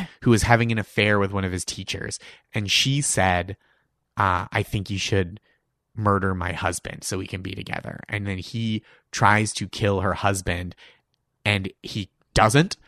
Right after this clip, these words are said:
Speaker 1: Mm-hmm.
Speaker 2: So now they're just, like, in the, the teacher's house, and the teacher and her husband, their house. And he's just, like, mad and bleeding.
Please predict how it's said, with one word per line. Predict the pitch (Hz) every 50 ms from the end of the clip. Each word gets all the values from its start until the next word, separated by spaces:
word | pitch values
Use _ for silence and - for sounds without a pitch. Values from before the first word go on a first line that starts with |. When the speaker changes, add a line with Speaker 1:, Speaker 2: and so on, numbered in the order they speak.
| _ -
Speaker 1:
Mm-hmm. | 202 202 190 185 175
Speaker 2:
So | 170 180 135 117
now | 113 113 110 113 117
they're | 110 120 117 113
just, | 101 107 - -
like, | 104 98 - - _ _ -
in | 113 110 107 107 110 107 107 107 131 - _ _ _
the, | 113 101 110 107 101 101 98 _ - - _ _
the | 104 98 101 104
teacher's | - - 131 123 - 117 107 -
house, | - 113 110 101 98 95 - -
and | - 104
the | 95
teacher | - 117 - 107
and | 98 92
her | 90
husband, | 107 127 113 101 95 95 87
their | 104 107 95
house. | 98 98 98 92 90 - - - - - - _ _ -
And | 113 107
he's | 95 - 120 113 104
just, | - 120 107 - -
like, | 98 92 87 - _ _ _ _ _ _ _ _ _ _ _ _ - -
mad | 104 98 98 101 98 107 110 110 113 123 123 127 135 139 131 - _ _ _ _ -
and | 120 110 98 101 104 92
bleeding. | 113 120 113 120 123 123 120 123 123 117 113 113 123 120 120